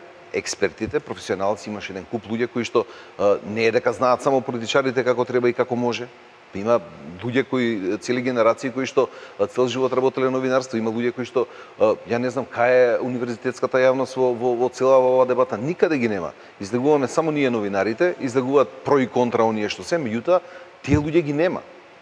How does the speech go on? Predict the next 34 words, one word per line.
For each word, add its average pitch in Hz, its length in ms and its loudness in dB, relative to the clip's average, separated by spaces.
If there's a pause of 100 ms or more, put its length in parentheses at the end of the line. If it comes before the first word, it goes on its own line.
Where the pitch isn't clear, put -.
(320)
Влегуваат 131 400 2
политичари 156 680 0
и 170 160 -2
со - 160 -4
експертска 156 600 0
анализа 131 420 0
и 196 40 -6
кажуваат 165 440 2 (240)
како 151 260 -2
може 135 240 -2
да 120 100 0
се 113 140 -8
финансира, 123 520 -4
што - 280 0
може, 139 420 -2
колку 131 280 2
може. 98 320 -6 (520)
Има 190 240 4
решенија. 90 480 -2 (500)
Значи, 110 180 -10
пак 175 180 0
се 175 100 -12
сведуваме 160 420 0
на 147 80 -2
тоа 165 140 0
дали 151 180 0
сакаме 151 300 -4
да 139 60 -6
ги 120 120 -6
видиме 151 280 -4
и - 20 -8
дали 151 180 -2
сакаме 90 340 -2
да, 76 160 -8